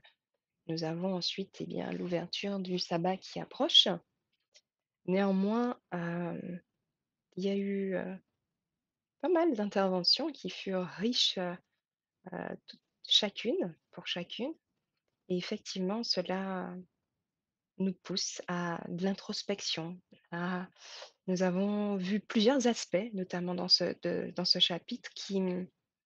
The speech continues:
nous encouragent à étudier la parole de Dieu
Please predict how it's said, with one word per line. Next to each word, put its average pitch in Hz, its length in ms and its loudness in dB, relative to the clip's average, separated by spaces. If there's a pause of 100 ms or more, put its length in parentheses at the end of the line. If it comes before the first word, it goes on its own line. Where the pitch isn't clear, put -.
(720)
nous 190 360 6
encouragent 208 960 0 (560)
à 185 140 -4 (380)
étudier 220 920 2
la 208 160 0
parole 196 460 0
de 190 100 2
Dieu 180 420 -4